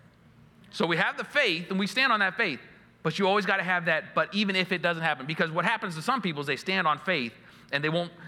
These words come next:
they won't even consider anything else. And then if it doesn't happen the way that they thought it should happen, they fall away from the faith. Because they just can't come to grips with the fact that God didn't come through for 'em, when in reality, God didn't come through from the way they wanted him to come through for them.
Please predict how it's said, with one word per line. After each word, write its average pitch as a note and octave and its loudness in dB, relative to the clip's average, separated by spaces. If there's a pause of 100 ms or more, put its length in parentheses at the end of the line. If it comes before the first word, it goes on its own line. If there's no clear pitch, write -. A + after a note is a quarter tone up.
(100)
they E3 4
won't F#3+ 2
even F3+ 0
consider E3+ 0
anything A3+ -2
else. D#3+ -2 (240)
And E3+ 2
then E3+ 2
if D3+ -2
it C#3+ -6
doesn't A3 0
happen G3 0
the D#3 -2
way D3 2
that C3 -8
they C3+ 0
thought D#3 4
it F3+ -6
should F#3+ -4
happen, G#3 0 (440)
they C#3 0
fall C#3 2
away D3+ 4
from C3 -8
the G2+ -4
faith. - -10 (1120)
Because D#3+ 0
they E3 2
just F3 -2
can't F3+ -2
come F3 -2
to D#3 0
grips F3+ 0
with D3 -10
the D#3 -2
fact D3+ 0
that D3 -12
God D#3+ 2
didn't C#3+ -6
come B2+ -2
through F#3 -2
for G#2 -2
'em, A2+ -4 (180)
when D3+ 2
in C#3+ 0
reality, D#3+ 2 (340)
God G3 2
didn't F3+ -4
come E3+ 0
through F#3+ -2
from D#3 -2
the D3 4
way D3 2
they C3+ 2
wanted D#3 0
him A2 -8
to G2 -8
come G#2+ -4
through F#2 -8
for - -8
them. E2 -8